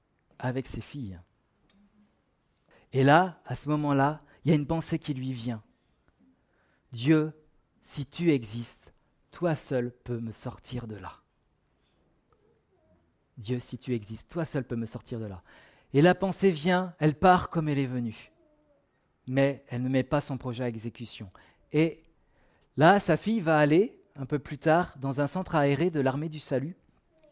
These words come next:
Et elle va revenir en parlant de Jésus à la maison. Alors, euh, ça va pas aller, ça. Et du coup, elle, elle retourne voir le centre aéré,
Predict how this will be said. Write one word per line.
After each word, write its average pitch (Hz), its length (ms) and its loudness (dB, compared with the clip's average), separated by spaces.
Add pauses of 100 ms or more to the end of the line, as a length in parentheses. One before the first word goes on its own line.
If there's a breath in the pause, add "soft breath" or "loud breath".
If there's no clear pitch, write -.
(460 loud breath)
Et 135 80 4
elle 165 180 8
va 160 140 6
revenir 165 520 4
en 143 80 2
parlant 185 280 6
de 180 60 -2
Jésus 165 340 0
à 165 40 6
la 143 100 6
maison. 143 380 -2
Alors, 127 300 0
euh, 120 120 2
ça 120 140 -4
va 117 100 -2
pas 143 160 0
aller, 139 220 0
ça. 143 240 -12 (580 loud breath)
Et 131 100 -4
du 135 120 -4
coup, 170 180 0
elle, 160 140 4
elle 127 200 4
retourne 156 360 -4
voir 147 200 0
le 127 60 -2
centre 139 320 -6
aéré, 120 420 -2